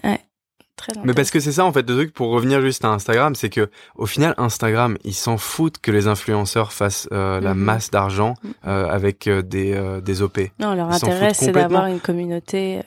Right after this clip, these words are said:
Speaker 1: qui
Speaker 2: Exactement.
Speaker 1: continue à utiliser Instagram, pas, euh,
Speaker 2: Eux, ce qui leur
Speaker 1: Mhm.
Speaker 2: importe, c'est d'avoir le plus de, de gens possible sur la plateforme.
Speaker 1: Mm.
Speaker 2: Et qui soient vraiment engagés, qui postent des photos. Et eux, après, Instagram, ils insèrent leur, euh, leurs ads, quoi.
Speaker 1: Comme quoi,
Speaker 2: Leur, euh, leur publicité.
Speaker 1: pouvoir au peuple.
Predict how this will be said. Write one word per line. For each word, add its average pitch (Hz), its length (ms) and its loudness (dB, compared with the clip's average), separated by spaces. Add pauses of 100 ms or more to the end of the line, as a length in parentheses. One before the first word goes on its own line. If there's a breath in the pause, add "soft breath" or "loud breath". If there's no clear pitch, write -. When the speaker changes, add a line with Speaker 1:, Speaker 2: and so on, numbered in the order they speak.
Speaker 1:
qui - 140 -6
Speaker 2:
Exactement. 135 520 2
Speaker 1:
continue 196 160 0
à 190 80 -2
utiliser 175 380 -8
Instagram, 170 640 -8
pas, 165 220 -8
euh, 165 80 -12 (240)
Speaker 2:
Eux, 175 100 4
ce 160 100 -2
qui 143 140 -2
leur 123 160 4
Speaker 1:
Mhm. 117 60 4
Speaker 2:
importe, 175 340 0
c'est 117 100 -2
d'avoir 113 280 0
le 107 180 0 (140)
plus 175 580 -2
de, 120 480 0
de 113 80 -2
gens 131 160 0
possible 139 540 -6
sur - 120 -4
la 101 120 0
plateforme. - 380 -10 (240)
Speaker 1:
Mm. 104 100 -6 (180)
Speaker 2:
Et 117 80 -6
qui 101 120 -8
soient 113 200 0
vraiment 131 340 2
engagés, 120 320 0
qui 127 140 -6
postent 110 240 -4
des 104 60 -2
photos. 160 360 -2 (320 soft breath)
Et 107 140 2
eux, 180 100 4
après, 131 300 2
Instagram, 110 600 0
ils 104 140 0
insèrent 113 380 0
leur, 98 340 0
euh, 95 180 -2
leurs 98 320 -2
ads, 156 300 -2
quoi. - 120 -8
Speaker 1:
Comme 190 140 -4
quoi, - 200 2
Speaker 2:
Leur, 98 120 0
euh, 98 280 0
leur 98 160 -4
publicité. 202 380 0
Speaker 1:
pouvoir 202 280 0
au 185 100 -4
peuple. - 460 -8